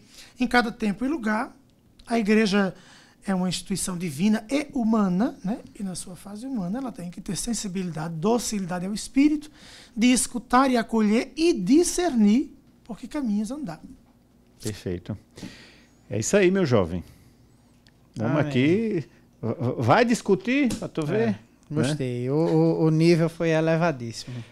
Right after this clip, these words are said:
Speaker 2: A gente,
Speaker 3: Gostei.
Speaker 2: a gente agradece demais a sua presença, Frei. É, mas eu ainda gostaria de, de uma última agora, que seria o seguinte. É, o que dizer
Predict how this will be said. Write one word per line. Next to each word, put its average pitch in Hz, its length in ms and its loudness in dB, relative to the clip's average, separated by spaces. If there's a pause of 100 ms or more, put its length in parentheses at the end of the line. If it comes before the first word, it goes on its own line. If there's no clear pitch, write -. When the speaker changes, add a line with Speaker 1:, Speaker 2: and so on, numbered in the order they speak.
(120)
Speaker 2:
A 98 120 -2
gente, 117 260 -2
Speaker 3:
Gostei. 120 260 -8
Speaker 2:
a 110 60 0
gente 104 120 0
agradece 117 500 2
demais 110 420 2
a 110 80 2
sua - 160 -6
presença, 95 540 -2
Frei. 90 320 -4 (320)
É, 98 560 4
mas 113 240 -2
eu 143 80 0
ainda 135 260 0
gostaria 143 800 0
de, 135 320 2
de 120 160 -4
uma 147 160 0
última 110 380 -2
agora, 107 200 0
que - 120 -8
seria 131 180 0
o 131 40 0
seguinte. 127 540 -2 (440)
É, 123 280 0
o 170 80 -2
que - 120 -2
dizer 110 640 0